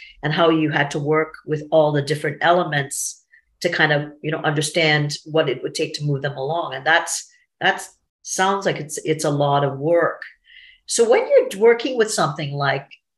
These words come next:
that, Arvinder, are you, um, are you processing it with a team, or you, you know, once you've had these meetings, and like you said, you interview all the people inv-, all the people involved,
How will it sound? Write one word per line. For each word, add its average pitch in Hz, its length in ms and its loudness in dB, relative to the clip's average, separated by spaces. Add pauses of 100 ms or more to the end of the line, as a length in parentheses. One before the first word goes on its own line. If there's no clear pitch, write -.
that, 143 500 2
Arvinder, 147 520 -2 (120)
are 185 80 4
you, 247 540 0 (1000)
um, 180 540 2 (120)
are 180 80 6
you 196 120 4
processing 254 640 0
it 247 140 -2
with 208 160 0
a 175 100 0
team, 254 500 -6 (280)
or 175 200 6
you, 175 600 2
you 180 120 -4
know, 156 220 0
once 175 260 -2
you've 196 120 -2
had 220 260 2
these 196 220 -2
meetings, 160 640 -4
and 147 120 -4
like 156 140 0
you 165 60 -2
said, 156 200 0
you 156 80 -2
interview 165 420 -4 (180)
all 151 260 4
the 165 80 -2
people 170 260 -8
inv-, 170 160 -6
all 156 380 -2
the 156 80 -10
people 156 260 -16
involved, 143 640 -6